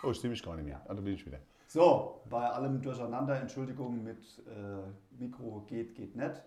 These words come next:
Speaker 2: aber ich hoffe, es ist richtig rüberkommen. Also wichtige Erinnerung, komme ich aus einem Risikogebiet, sei es Inland oder Ausland, muss ich zwei Wochen in Quarantäne. Wie läuft das ab? Ich komme zurück, muss mich beim Gesundheitsamt melden,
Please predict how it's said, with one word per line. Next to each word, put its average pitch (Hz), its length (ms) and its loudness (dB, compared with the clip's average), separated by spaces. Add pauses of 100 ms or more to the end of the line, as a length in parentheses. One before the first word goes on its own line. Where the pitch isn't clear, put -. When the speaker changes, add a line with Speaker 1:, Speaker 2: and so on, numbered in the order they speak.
Speaker 2:
aber 107 220 -10
ich - 120 -12
hoffe, 120 160 -6
es 98 100 -12
ist - 160 -14
richtig - 280 -10
rüberkommen. 135 520 0 (260)
Also 117 260 -4
wichtige 139 300 -2
Erinnerung, 135 640 2
komme - 220 4
ich - 80 0
aus - 100 -6
einem - 120 -4
Risikogebiet, 123 760 -4 (100)
sei - 260 -6
es 104 140 -8
Inland 107 380 -6
oder 95 160 -10
Ausland, 123 400 -2 (200)
muss 101 220 -8
ich - 260 -10
zwei 95 260 -10
Wochen 95 240 -12
in - 80 -10
Quarantäne. 127 500 -8 (280)
Wie - 80 -8
läuft 101 260 -4
das - 120 -14
ab? - 340 -4 (300)
Ich - 60 -20
komme 104 200 -4
zurück, 107 380 -6
muss 117 180 -8
mich 101 120 -14
beim 95 180 -12
Gesundheitsamt 107 640 -10
melden, 175 560 -2